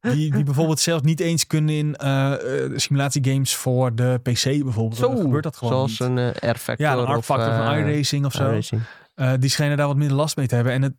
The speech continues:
Speaker 1: het leek erop dat dat in Gran Turismo wel zit. En hij zei wel meteen, "Ja, ik wil dat eerst meemaken
Speaker 2: Ja.
Speaker 1: voordat ik de, voordat ik het
Speaker 2: Tuurlijk,
Speaker 1: echt wil
Speaker 2: ja, het is
Speaker 1: geloven."
Speaker 2: allemaal, eh, mooie praatjes natuurlijk weer. Ehm,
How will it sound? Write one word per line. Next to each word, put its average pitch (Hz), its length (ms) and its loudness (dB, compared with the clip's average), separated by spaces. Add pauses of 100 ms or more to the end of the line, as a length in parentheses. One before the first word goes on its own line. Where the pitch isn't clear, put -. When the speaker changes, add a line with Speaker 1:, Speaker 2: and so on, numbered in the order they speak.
Speaker 1:
het 123 200 -4
leek 156 340 0
erop 160 460 -2
dat 143 160 -2
dat 147 140 -2
in 147 140 2
Gran 143 160 2
Turismo 147 340 0
wel 151 220 2
zit. 127 160 0
En 127 80 0
hij 131 120 2
zei 131 160 0
wel 151 180 2
meteen, 135 400 0
"Ja, 117 300 0
ik 131 200 -2
wil 147 80 2
dat 135 140 -2
eerst 151 300 -2
meemaken 180 920 0
Speaker 2:
Ja. 123 220 2 (100)
Speaker 1:
voordat 165 300 0
ik 156 140 -2
de, 156 120 0
voordat 165 300 -2
ik 139 80 -4
het 147 100 -4
Speaker 2:
Tuurlijk, 127 260 2
Speaker 1:
echt - 0 -
wil 131 80 2
Speaker 2:
ja, 123 60 2
het 123 100 2
is 123 60 0
Speaker 1:
geloven." 165 240 -2
Speaker 2:
allemaal, 123 300 2
eh, 123 80 0
mooie 123 180 2
praatjes 123 380 -2
natuurlijk 117 340 -2
weer. 139 240 0 (960)
Ehm, 110 1040 0